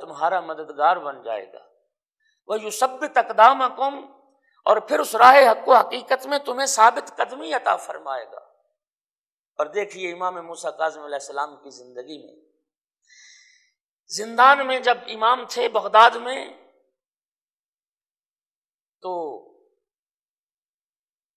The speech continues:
بغداد کی زندگی جو تھی وہ بھی زیادہ حصہ حضرت کا نظر بندی کے عالم میں گزرا اور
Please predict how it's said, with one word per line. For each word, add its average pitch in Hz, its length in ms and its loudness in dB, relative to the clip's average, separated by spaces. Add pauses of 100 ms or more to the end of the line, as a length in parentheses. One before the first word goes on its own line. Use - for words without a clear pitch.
(180)
بغداد 185 340 4 (140)
کی 262 80 -14
زندگی 233 460 -12
جو 233 120 -10
تھی - 460 -18 (640)
وہ 247 140 -6
بھی 220 500 -14 (500)
زیادہ 240 420 6
حصہ 240 260 0
حضرت 233 360 -6
کا 247 80 2
نظر 233 320 -2
بندی 233 380 -6
کے 226 140 -8
عالم 202 360 2
میں 180 120 -16
گزرا 131 340 -18 (2000)
اور 180 100 -2